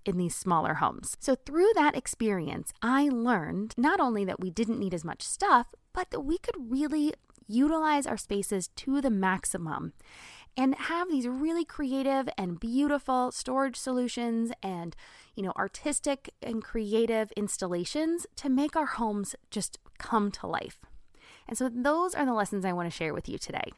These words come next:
Now, I learned these from working with our top-notch interior designers, and we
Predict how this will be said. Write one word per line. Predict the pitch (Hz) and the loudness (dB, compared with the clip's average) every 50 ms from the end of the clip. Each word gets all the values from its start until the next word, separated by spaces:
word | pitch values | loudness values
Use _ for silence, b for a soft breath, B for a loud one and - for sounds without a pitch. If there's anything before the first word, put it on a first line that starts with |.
| - | -6
Now, | 220 214 - - | -6 -4 -2 2
I | - 277 294 320 349 | 2 2 4 4 2
learned | 349 349 359 370 349 277 | 2 2 2 0 0 0
these | 254 240 233 226 220 - - | 0 0 0 0 -2 -4 -6
from | - - 240 233 220 | -4 0 0 2 2
working | 226 220 214 - 214 202 196 202 - | 2 0 0 0 0 0 0 0 -2
with | 202 208 190 - | -2 -2 -2 0
our | - 190 196 | -2 -4 -4
top-notch | - - - - - 240 269 - - - 233 214 190 180 - - | -6 -10 -8 -2 2 2 2 2 2 2 4 4 4 2 0 -2
interior | - 190 185 170 - 185 180 175 170 170 | -4 -2 -2 -2 -2 -2 -2 0 0 0
designers, | - 165 - 156 147 147 - - - - - - B B B B B B B B B | -2 -2 -2 -2 -2 -2 -4 -6 -6 -8 -8 -12 B B B B B B B B B
and | 202 208 208 202 202 202 | 0 2 2 2 2 2
we | 208 240 262 311 349 359 370 | 2 2 2 2 4 2 2